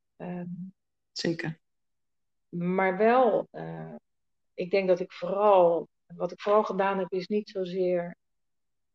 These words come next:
Speaker 1: dat die veiligheid die ik zou willen minder wordt, maar wel dat ik er veel meer mensen omheen inzet. Dus ik stel eigenlijk veel meer eisen aan de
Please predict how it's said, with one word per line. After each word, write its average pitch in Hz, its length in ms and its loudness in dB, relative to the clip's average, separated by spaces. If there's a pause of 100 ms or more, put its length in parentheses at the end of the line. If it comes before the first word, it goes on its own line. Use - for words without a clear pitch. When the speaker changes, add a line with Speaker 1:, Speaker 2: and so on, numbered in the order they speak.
(720)
Speaker 1:
dat 175 220 0
die 180 180 -6
veiligheid 247 840 -4 (460)
die 220 340 -2
ik 226 80 -8
zou 220 160 -4
willen 220 260 2
minder 214 300 2
wordt, 233 360 -4
maar 185 220 -4
wel 196 200 -2
dat 190 180 -8
ik 190 120 -12
er 175 140 -4
veel 196 140 -2
meer 180 220 -4
mensen 180 380 -10
omheen 175 340 -4
inzet. - 600 -18 (800)
Dus 220 120 -14
ik - 140 -8
stel - 200 -4
eigenlijk 220 320 -2
veel 226 260 2
meer 190 400 -6
eisen 226 440 0
aan 175 140 -10
de 170 60 -12